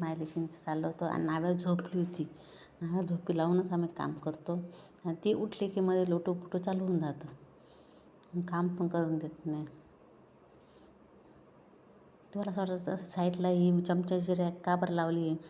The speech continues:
कारण माझं, अ, तिथं लावायला जागा नाही किचन ओट्यावर, तर मी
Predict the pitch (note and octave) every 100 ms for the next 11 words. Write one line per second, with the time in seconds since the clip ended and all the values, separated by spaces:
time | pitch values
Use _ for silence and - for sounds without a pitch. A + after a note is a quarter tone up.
0 | - - - F3+ F#3 F3+ F3+ F3+ F#3+ F#3+
1 | F#3 F#3+ F3 E3+ E3+ - - - - -
2 | G3 G#3 F#3 F3 F3+ E3+ F3 F#3 F3+ F3+
3 | F3 E3+ E3+ E3+ E3+ E3+ F#3 F3 F3 F3